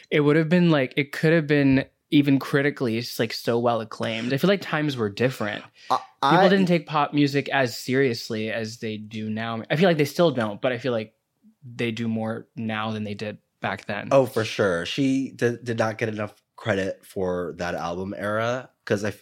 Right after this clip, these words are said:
Speaker 2: I, this is what I say all the time. I'm like, I feel like that album era for her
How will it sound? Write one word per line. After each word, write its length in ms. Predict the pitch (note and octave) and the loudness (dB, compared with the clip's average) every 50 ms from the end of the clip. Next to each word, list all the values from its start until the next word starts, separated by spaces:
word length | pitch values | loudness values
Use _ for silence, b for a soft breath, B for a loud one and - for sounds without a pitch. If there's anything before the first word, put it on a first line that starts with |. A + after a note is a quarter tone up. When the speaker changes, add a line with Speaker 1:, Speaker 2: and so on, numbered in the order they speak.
| _ - - _ - | _ -20 -12 _ 0
Speaker 2:
I, 180 | A#2 C3+ E3+ F3+ | 2 4 4 2
this 240 | - - C#3 B2+ | 0 -2 -6 -6
is 40 | C#3+ | -2
what 100 | C#3+ C3+ | 2 2
I 60 | C3+ | 2
say 160 | C3 - A#2 A2 | 2 2 0 0
all 100 | G#2 G#2 | 0 -2
the 60 | G#2 | -2
time. 240 | G2+ A2 G2+ G2+ G#2 | -4 -4 -4 -4 -4
I'm 60 | G#2 | -6
like, 100 | G2+ F2 | -6 -6
I 60 | F#2+ | -6
feel 140 | G2 - A#2 | -4 -2 0
like 160 | A2+ G#2 F#2+ | 0 0 0
that 180 | F#2+ F#2+ G2+ - | 0 0 0 0
album 280 | - F#2+ F#2+ G2+ G#2+ A2+ | -2 -4 -4 -4 -4 -6
era 240 | E2+ F#2 G2+ G#2 G#2 | -6 -6 -6 -6 -6
for 160 | - A#2+ A2 | -6 -6 -4
her 260 | B2 A#2 A#2+ B2+ C#3+ | -2 -2 -2 -2 -4